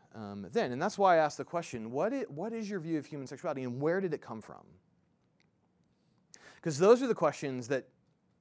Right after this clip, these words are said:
actually made me begin to have a very skeptical eye towards our culture. And in fifteen years, the culture has not disappointed me, um, in terms of a view of sexuality that I think is harmful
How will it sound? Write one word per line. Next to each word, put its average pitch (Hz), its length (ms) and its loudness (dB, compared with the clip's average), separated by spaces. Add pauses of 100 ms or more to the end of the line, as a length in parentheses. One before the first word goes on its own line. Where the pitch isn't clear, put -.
(140)
actually 175 360 4
made 151 240 0
me 147 160 -4
begin 123 300 -8
to 123 40 -8
have 120 100 -8
a 117 60 -8
very 120 220 -4
skeptical 113 480 -8
eye 95 100 -4
towards 98 300 -8
our 82 80 -12
culture. - 400 -20 (2000)
And 143 120 0
in 151 60 2
fifteen 196 360 0
years, 135 320 2
the 135 80 -8
culture 170 300 -2
has 127 180 -8
not 131 300 -2
disappointed 110 440 -10
me, 92 260 -14 (200)
um, 95 460 -12
in 127 120 -8
terms 143 420 -4
of 107 460 -6 (320)
a 120 80 -4
view 143 200 0
of 165 60 0
sexuality 104 520 -4
that 101 140 -8
I 110 100 -6
think 110 200 -12
is 95 80 -14
harmful 85 420 -16